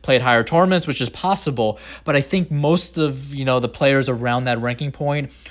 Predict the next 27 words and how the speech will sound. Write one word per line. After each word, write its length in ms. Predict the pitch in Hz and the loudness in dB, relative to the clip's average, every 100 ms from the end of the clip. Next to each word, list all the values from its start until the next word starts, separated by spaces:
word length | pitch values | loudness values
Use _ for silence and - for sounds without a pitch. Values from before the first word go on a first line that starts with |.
| - | -4
are 120 | 120 | -2
definitely 580 | 123 127 127 135 127 123 | 0 -2 -2 -4 -2 -2
in 200 | 120 120 | -2 -2
the 360 | 117 113 110 104 - - | -2 -2 -2 -6 -14 -10
fifty 340 | - 151 143 | -2 -2 -2
thousand 360 | 123 120 120 117 | 0 2 2 2
dollar 280 | 110 113 107 | 2 2 2
range, 300 | 101 98 101 | -2 -4 -8
where 240 | 117 107 110 | -4 -4 -4
if 220 | 120 - | -6 -4
you 80 | 180 | -6
think 300 | - 175 123 | -4 -4 -4
about 300 | 104 95 104 | -6 -8 -10
that, 280 | 98 98 - | -10 -12 -16
somebody 380 | - 185 170 135 | -8 -2 0 0
who's 240 | 113 - | -2 -6
two 300 | - - 175 | -14 -8 -4
hundred 300 | 160 139 123 | -4 -4 -6
and 100 | 110 104 | -6 -6
seventy-five 680 | 156 143 139 135 127 127 | -2 -2 -4 -2 -2 -2
in 80 | 120 | -4
the 60 | 110 | -4
world 240 | 117 120 | -2 -2
of 40 | |
what 120 | 113 110 | -4 -6
they 100 | 107 | -8
do, 400 | 110 110 135 | -4 -2 -4